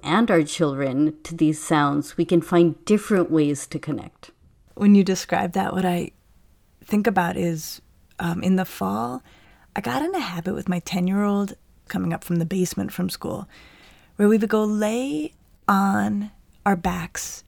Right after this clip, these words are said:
Speaker 2: in the backyard. And just look up at the sky, and we also have trees in our backyard. And there's something so organizing and powerful about just laying there looking at the sky.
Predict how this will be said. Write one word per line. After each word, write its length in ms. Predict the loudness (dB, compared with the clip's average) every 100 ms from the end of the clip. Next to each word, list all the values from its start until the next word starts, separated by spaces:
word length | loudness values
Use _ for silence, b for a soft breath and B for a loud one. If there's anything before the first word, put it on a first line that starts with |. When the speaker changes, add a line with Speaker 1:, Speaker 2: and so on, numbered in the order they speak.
| 0
Speaker 2:
in 180 | 4
the 80 | 4
backyard. 580 | 2 -4 -4 -4 -4 -8 -20 b b b b b b 2
And 100 | 4
just 180 | 4 2
look 220 | 0 0
up 140 | -2
at 100 | -4
the 100 | -6
sky, 340 | -8 -6 -6 -2
and 120 | 0
we 80 | 0
also 200 | 0 -2
have 100 | -2
trees 300 | -2 -4 -2
in 100 | -2
our 120 | -4
backyard. 580 | -6 -8 -8 -8 -8 -12 b b b b b b b
And 140 | 4 4
there's 200 | 4 0
something 440 | -2 -4 -2 -2
so 840 | -2 -4 -4 -4 -4 -6 -6 -8 -10 _ _ _
organizing 640 | 2 2 2 0 -2 0 0
and 160 | 0
powerful 840 | -2 -6 -4 -4 -6 -8 -12 -12 -12 -6
about 280 | 0 0 0
just 200 | -4 -2
laying 320 | -2 -2 -2
there 200 | 0 0
looking 340 | -2 -2 -2
at 100 | -2
the 120 | -4
sky. 640 | -8 -8 -8 -8 -8 -8